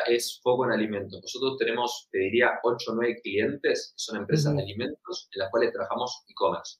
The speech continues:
Speaker 2: Ujú.
Speaker 1: E-commerce y
Speaker 2: Claro.
Speaker 1: adquisición de comercios, ¿sí? Eh,
Speaker 2: Ujú.
Speaker 1: ejemplo, no sé, Pura Fruta, es un cliente nuestro.
Speaker 2: Claro.
Speaker 1: Eh, y, digamos, ya tenemos como un proceso súper armado y súper delineado de tres meses en los cuales
Speaker 2: Claro.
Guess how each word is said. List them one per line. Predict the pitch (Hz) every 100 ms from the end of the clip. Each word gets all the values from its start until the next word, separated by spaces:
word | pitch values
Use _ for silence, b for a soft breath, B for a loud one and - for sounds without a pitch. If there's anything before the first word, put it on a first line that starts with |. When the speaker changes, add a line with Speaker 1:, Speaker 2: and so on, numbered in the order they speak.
| _
Speaker 2:
Ujú. | - - -
Speaker 1:
E-commerce | 120 120 143 -
y | -
Speaker 2:
Claro. | -
Speaker 1:
adquisición | 101 - - 113
de | 113
comercios, | 110 98 95 - 101 - _ -
¿sí? | 90 98 - _ _ -
Eh, | 90 90
Speaker 2:
Ujú. |
Speaker 1:
ejemplo, | - 143 110 110 101
no | 98
sé, | - 113 -
Pura | 98 95
Fruta, | 95 104 92 - -
es | - -
un | 90
cliente | 92 90 92
nuestro. | 85 - - - -
Speaker 2:
Claro. | 143 127 120
Speaker 1:
Eh, | 95 92 92 92 90 87 - - _ _ _ -
y, | 117
digamos, | 117 113 110 101 - - -
ya | - 143
tenemos | 147 151 165
como | - 104 101 95 -
un | 117 131 131 -
proceso | 104 104 - 139 - 151
súper | 110 - 120 120 135 95 -
armado | 95 95 120
y | 123
súper | 113 131
delineado | 110 98 95 110 127
de | 101 -
tres | 135 -
meses | - - - - -
en | 98 98
los | 101
cuales | 123 123 131
Speaker 2:
Claro. | 131